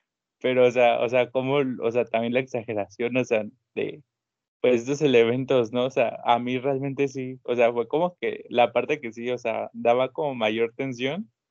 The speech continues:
pero, o sea, que también me daba como mucha risa. O sea, simplemente la escena cuando se cae como de la ventana y así, o sea, y todavía como que, o sea, se, le dispararon no sé cuántas veces, se cae de la ventana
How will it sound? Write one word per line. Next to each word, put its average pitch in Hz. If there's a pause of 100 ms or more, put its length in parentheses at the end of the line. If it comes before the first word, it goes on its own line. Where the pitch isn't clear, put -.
(400)
pero, 127
o 113
sea, 120
que 127
también 123
me 139
daba 147
como 151
mucha 127
risa. 131 (440)
O 117
sea, 120
simplemente 143
la 139
escena 127
cuando 120
se 113
cae 113
como 147
de 143
la 110
ventana 117
y 131
así, 127
o 143
sea, 123
y 110
todavía 131
como 170
que, 120 (100)
o 117
sea, 117 (400)
se, 107
le 120
dispararon 120
no 151
sé 160
cuántas 143
veces, 131
se 127
cae 120
de 127
la 143
ventana 135